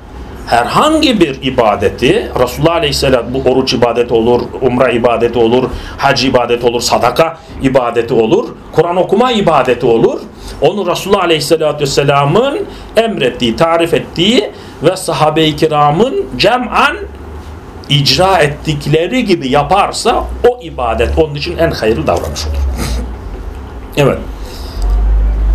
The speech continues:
Resulullah Aleyhisselatü Vesselam'ın kendisinin tuttuğu ve bize de tutmamızı emrettiği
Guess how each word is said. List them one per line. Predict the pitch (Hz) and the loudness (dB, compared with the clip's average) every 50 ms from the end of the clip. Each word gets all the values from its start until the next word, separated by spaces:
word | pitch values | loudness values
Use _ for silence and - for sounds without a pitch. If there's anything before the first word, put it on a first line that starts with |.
| 170 | 4
Resulullah | 165 - - 226 269 277 | 2 2 0 0 0 0
Aleyhisselatü | 277 269 262 254 247 - 240 233 233 226 226 226 | 0 0 0 0 2 2 2 2 0 0 0 -2
Vesselam'ın | 214 208 - 208 208 208 208 208 214 240 269 285 339 - - - - - - - - - - - - - - - - - | 0 0 2 2 2 4 4 4 2 2 2 0 -4 -8 -12 -16 -16 -16 -18 -18 -18 -18 -18 -18 -18 -16 -14 -14 -4 -2
kendisinin | - 147 156 151 151 - - 208 226 254 262 262 | 0 0 0 0 0 0 2 2 4 2 2 0
tuttuğu | - 202 - - - - 156 135 135 165 196 - - - - - - - - - - - - - - - - - - - - - - | 0 -2 -2 -2 -2 0 2 4 4 2 2 0 -2 -4 -6 -4 -6 -4 -4 -4 -2 -2 -2 -2 -4 -4 -4 -4 -4 -4 -4 -2 0
ve | 131 165 180 175 170 | 0 0 0 0 -4
bize | 185 175 165 240 262 262 262 | -6 -2 0 0 0 0 0
de | 247 214 - - | 0 0 0 0
tutmamızı | - 170 170 165 160 170 185 185 190 196 202 202 220 277 285 - | -2 -2 -2 -2 0 0 2 2 2 2 0 0 0 -4 -2 0
emrettiği | 196 190 185 175 160 151 143 131 - - - - 131 123 113 101 - | 0 0 0 -2 0 0 0 0 0 -4 -4 0 2 4 4 2 2